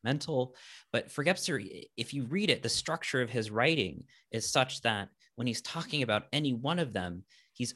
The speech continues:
always referencing and contextualizing it in relationship to the others. Even if he's historically talking about a time where animism and the magical and mythical structure may have been more predominant,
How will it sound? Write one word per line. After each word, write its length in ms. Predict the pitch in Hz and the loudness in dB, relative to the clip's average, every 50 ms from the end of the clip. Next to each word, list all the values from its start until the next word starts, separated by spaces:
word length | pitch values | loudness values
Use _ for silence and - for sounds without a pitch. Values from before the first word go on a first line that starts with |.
| - - | -4 -2
always 440 | 120 170 180 185 190 180 151 135 135 | 2 4 4 6 6 4 4 2 0
referencing 880 | 110 113 123 131 135 - - 135 123 - - - 104 95 95 95 95 - - - _ _ - | -2 0 0 0 0 -2 -4 -4 -4 -2 -2 -4 -2 -2 -2 -4 -6 -8 -12 -20 _ _ -10
and 100 | 107 98 | -10 -6
contextualizing 1080 | - 139 120 110 - - 170 180 - - - 175 160 127 120 117 107 - - 101 98 95 | -4 -2 -2 0 2 2 2 2 2 -2 -2 -2 -2 0 0 0 0 0 -2 -2 -2 -2
it 100 | - - - | -4 -4 -4
in 140 | 117 113 110 | -4 -2 0
relationship 640 | 110 107 104 110 123 - - 123 - - 123 - - | 2 4 4 4 4 2 0 -4 -4 -6 -6 -6 -6
to 140 | - - 98 | -8 -8 -6
the 160 | 101 98 - - | -6 -6 -4 0
others. 400 | 113 120 104 76 76 80 - - - | 0 0 0 0 -4 -6 -8 -6 -4
Even 300 | 170 196 190 180 175 147 | -2 0 0 2 2 0
if 100 | 135 135 | 0 0
he's 180 | - 123 113 - | -2 -4 -4 -2
historically 560 | 113 - - - 139 139 135 135 135 117 110 | -4 -4 -4 -4 -2 -2 -2 -2 -2 -4 -6
talking 420 | - - 107 101 - - 107 101 | -6 -6 -6 -8 -6 -6 -6 -6
about 300 | 95 90 98 95 95 90 | -4 -2 0 0 0 0
a 40 | 90 | -2
time 460 | - - - 104 98 98 98 95 95 | -4 -6 -2 0 0 0 0 0 -2
where 280 | 92 90 90 90 87 - - - - - - - - - _ _ - | -2 -4 -4 -6 -6 -8 -10 -16 -18 -18 -18 -20 -20 -20 _ _ 4
animism 720 | 117 135 131 120 120 120 110 120 110 104 104 98 98 98 | 4 6 6 6 4 4 4 4 2 2 2 2 2 0
and 180 | 90 95 98 - - | 0 -2 -4 -6 -6
the 100 | 135 117 | -4 0
magical 440 | 101 104 113 110 110 107 - 104 95 | 2 4 4 4 2 0 -2 -2 0
and 100 | 98 104 | 2 2
mythical 320 | 107 - - 113 - 104 | 2 2 0 0 -2 -2
structure 400 | 101 - - 104 95 - - 95 | -2 -2 -2 -4 -4 -4 -4 -4
may 140 | 92 95 92 | -2 -2 -2
have 140 | 95 92 95 | -2 -2 -2
been 160 | 95 92 95 | -4 -6 -4
more 120 | 92 87 | -6 -8
predominant, 680 | 87 - - 90 92 92 98 107 104 95 92 92 - | -8 -10 -10 -6 -4 0 0 0 0 0 -2 -4 -6